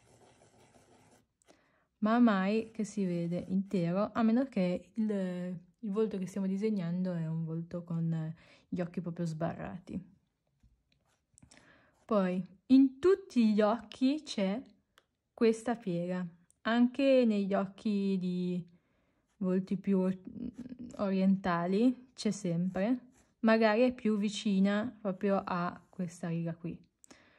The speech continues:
però comunque non bisogna mai dimenticare di farla perché sennò sembra un volto poco,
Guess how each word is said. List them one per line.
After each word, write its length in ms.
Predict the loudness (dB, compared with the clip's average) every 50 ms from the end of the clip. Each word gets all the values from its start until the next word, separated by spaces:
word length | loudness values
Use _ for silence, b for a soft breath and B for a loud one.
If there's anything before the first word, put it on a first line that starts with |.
| b b b _
però 360 | 0 2 2 4 4 2 0
comunque 500 | -2 -2 0 0 0 0 0 -4 -6 -6 -10 -18 _ _ _ _
non 200 | -4 -2 2 2
bisogna 360 | 2 2 2 2 2 2 2
mai 260 | 2 0 0 0 0
dimenticare 500 | 0 0 0 -2 -2 -4 -6 -6 -6 -4
di 120 | -4 -4 -4
farla 400 | -4 -6 -6 -6 -4 -6 -8 -8
perché 340 | -8 -8 -10 -10 -8 -8 -10
sennò 420 | -6 -4 -4 -2 -2 -2 -4 -4 -6 -10 -12 -16 _ _ _ _ _ _ -20 -18 -10
sembra 340 | -4 -2 -2 -2 -2 -4 -8 -10 -16 _ _
un 140 | -6 -4 -4
volto 600 | -2 -4 -4 -6 -6 -6 -6 -8 -8 -8 -14 -20 _ _
poco, 600 | -10 -10 -10 -8 -6 -4 -4 -4 -4 -6 -8 b